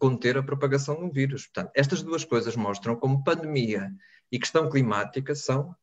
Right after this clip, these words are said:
têm na raiz exatamente a mesma coisa, não é? Agora, eh, é curioso como continua a ser difícil, acho eu, nesta altura, hum, que no discurso, no discurso mais, mais vigente, no discurso mais, mais lato,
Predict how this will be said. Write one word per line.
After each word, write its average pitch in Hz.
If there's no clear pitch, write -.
têm 180
na 147
raiz 123
exatamente 160
a 165
mesma 165
coisa, 131
não 104
é? 139
Agora, 151
eh, 123
é 135
curioso 160
como 139
continua 160
a 143
ser 135
difícil, 139
acho 139
eu, 113
nesta 135
altura, 131
hum, 139
que 143
no 180
discurso, 147
no 143
discurso 139
mais, 131
mais 131
vigente, 120
no 127
discurso 135
mais, 123
mais 123
lato, 110